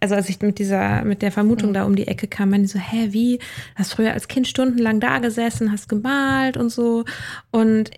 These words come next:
Speaker 1: ja, genau. <laughs> Hab aber sozusagen, wenn die mich jetzt gezwungen hätten, Mathe zu machen, dann wäre das wahrscheinlich früher aufgefallen. Also, ne, ich hatte, ich hatte immer Probleme so in Mathe. Jetzt inzwischen, ich verstehe jetzt überhaupt, wie sich Konzentrationsprobleme anfühlen.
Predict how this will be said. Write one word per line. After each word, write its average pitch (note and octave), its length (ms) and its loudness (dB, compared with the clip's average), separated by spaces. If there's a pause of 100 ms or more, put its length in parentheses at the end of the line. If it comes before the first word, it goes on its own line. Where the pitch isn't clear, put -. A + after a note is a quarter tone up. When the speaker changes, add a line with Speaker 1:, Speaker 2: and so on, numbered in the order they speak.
(100)
Speaker 1:
ja, A#3+ 640 4
genau. A#3+ 640 4 (460)
<laughs> - 460 2
Hab B3+ 400 2
aber B3 240 2
sozusagen, B3 480 0
wenn C4 140 4
die C#4+ 80 2
mich C#4 180 2
jetzt B3 200 -2
gezwungen D4+ 480 0
hätten, A#3+ 320 2
Mathe C#4+ 300 0
zu - 180 -2
machen, F#3 500 0 (380)
dann B3+ 180 4
wäre D4+ 140 4
das F4+ 200 0
wahrscheinlich E4 540 0
früher F#4+ 420 2
aufgefallen. G3+ 560 -2 (280)
Also, D4 340 2 (320)
ne, D4+ 100 4 (100)
ich - 140 -4
hatte, E4 340 2
ich - 120 -4
hatte F4+ 200 0
immer F#4 240 2
Probleme C4 560 2
so G3+ 140 -2
in G3+ 160 2
Mathe. A3+ 580 0 (140)
Jetzt - 380 0
inzwischen, C4+ 720 0
ich - 120 -2
verstehe D4+ 320 2
jetzt D#4+ 160 2
überhaupt, A3+ 280 2
wie B3 60 2
sich A#3+ 140 -2
Konzentrationsprobleme A3+ 1200 0
anfühlen. G#3 720 0